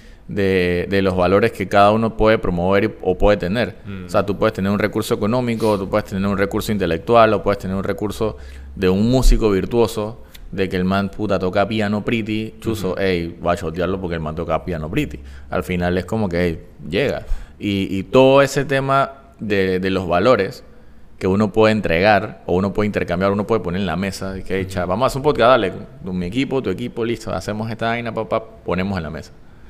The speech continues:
Speaker 1: Y así dije, "Cha, ey, eh, tú sabes que podemos resolver con los pensamientos que ponemos en la mesa". Una conversación, una buena conversa que al final, pues, intercambiamos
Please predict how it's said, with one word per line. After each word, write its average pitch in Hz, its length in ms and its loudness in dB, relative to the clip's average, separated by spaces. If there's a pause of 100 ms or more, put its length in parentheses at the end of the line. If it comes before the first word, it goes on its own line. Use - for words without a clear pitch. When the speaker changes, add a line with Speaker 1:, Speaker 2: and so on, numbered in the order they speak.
(340)
Speaker 1:
Y 98 140 -2
así 92 200 0
dije, 107 360 0
"Cha, 92 280 2
ey, 90 480 -2 (840)
eh, 80 260 -2
tú 92 80 -8
sabes 90 280 2
que 78 400 -6 (640)
podemos 90 340 0
resolver 110 380 0
con 120 200 -4
los 92 100 -2
pensamientos 90 540 -4
que 95 80 -4
ponemos 85 340 -8
en 98 80 -4
la 113 80 -2
mesa". 160 300 -6 (460)
Una 90 240 0
conversación, - 560 -6 (120)
una 95 200 0
buena 104 260 4
conversa 143 400 2
que 156 60 -2
al 95 80 0
final, - 300 -4
pues, - 200 -8 (400)
intercambiamos 95 760 0